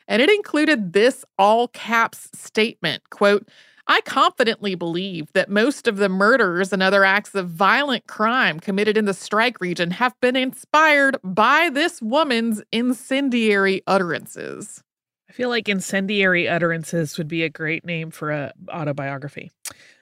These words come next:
Speaker 2: Um, this strike ended, unsuccessfully from the miners' point of view, in December of nineteen fourteen.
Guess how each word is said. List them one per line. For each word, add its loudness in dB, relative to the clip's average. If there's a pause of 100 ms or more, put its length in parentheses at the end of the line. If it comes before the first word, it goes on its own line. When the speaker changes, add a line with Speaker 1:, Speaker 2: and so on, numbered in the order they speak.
(240)
Speaker 2:
Um, -6
this 0
strike 2
ended, 2 (200)
unsuccessfully 2
from -4
the 0
miners' -2
point -4
of -2
view, -4 (260)
in -2
December 2
of 0
nineteen -2
fourteen. -6